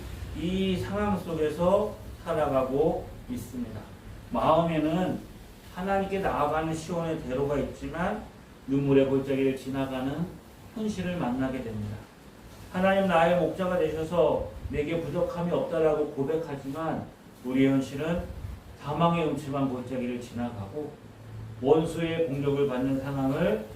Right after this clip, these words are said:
만나기도 됩니다. 이런 상황들을 우리가 다 이해하고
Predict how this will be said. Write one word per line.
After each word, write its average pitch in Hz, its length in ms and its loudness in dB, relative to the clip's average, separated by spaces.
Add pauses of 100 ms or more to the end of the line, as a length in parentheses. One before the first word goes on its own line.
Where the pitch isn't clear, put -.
(220)
만나기도 120 720 -4
됩니다. 104 360 -10 (1120)
이런 202 240 6
상황들을 196 760 4 (340)
우리가 143 400 -4
다 143 300 -2
이해하고 135 840 2